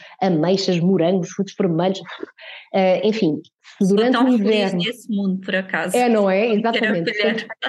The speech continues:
Speaker 1: é isso, Helena, se nós no inverno acabamos por ficar realmente muito limitados ali mais à, à pera, à maçã, à banana, eh, à laranja, agora não, agora temos aqui toda uma panóplia. Portanto, aqui diria mesmo que um, um,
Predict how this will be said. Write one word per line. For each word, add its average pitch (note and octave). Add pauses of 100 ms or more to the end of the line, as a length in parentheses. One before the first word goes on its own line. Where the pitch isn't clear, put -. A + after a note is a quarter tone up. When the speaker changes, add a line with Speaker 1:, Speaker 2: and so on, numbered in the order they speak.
(420)
Speaker 1:
é D4+ (120)
isso, -
Helena, A3+
se -
nós B3+
no C#4
inverno B3+
acabamos A#3+
por -
ficar A3+
realmente G#3
muito G#3+
limitados G#3
ali F#3+
mais F#3
à, F3+
à F3
pera, E3+
à -
maçã, E3
à -
banana, D#3+ (380)
eh, E3
à D#3+
laranja, F3+
agora A#3
não, C#4
agora F3+
temos A3
aqui A#3
toda B3
uma A3
panóplia. D#3
Portanto, F3+
aqui A#3 (380)
diria G#3
mesmo A3+
que A3 (160)
um, C#4
um, A3+